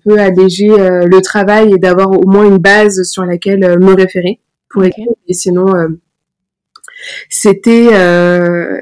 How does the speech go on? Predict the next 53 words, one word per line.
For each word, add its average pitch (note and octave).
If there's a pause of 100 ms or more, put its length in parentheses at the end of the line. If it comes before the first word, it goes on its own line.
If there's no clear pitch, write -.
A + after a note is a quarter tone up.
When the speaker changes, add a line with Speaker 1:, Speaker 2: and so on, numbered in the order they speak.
Speaker 1:
c'était, G3+
euh, E3+
très B3
intense. F3+
<laughs> - (420)
Speaker 2:
Oui, A#3+
oui, C#4
oui, C#4+
tu -
m'étonnes. G3 (200)
Et A3+
ces A#3
personnes-là, A3
tu B3
les F#3+
avais F3+
trouvées F#3+
comment ? G3
C'était -
des F#3
personnes F3+
de F#3
chez F#3+
Larousse F#3+
ou G#3
c'est G3+
toi G3+
qui G3+
as F3+
pris -
un F#3
peu G3+
comme F#3
des, E3+ (120)
euh, D#3+
bêta F3
lecteurs, F3+
euh, E3 (120)
entre F3
Speaker 1:
Exactement. G3
Speaker 2:
guillemets ? -
Speaker 1:
Non, A3+
c'est A#3+
via, G3+
euh, F#3+
du F3+
coup, G#3+
euh, G3+
mon F3+
compte G3
Instagram, G3
euh, F#3
coréen. F3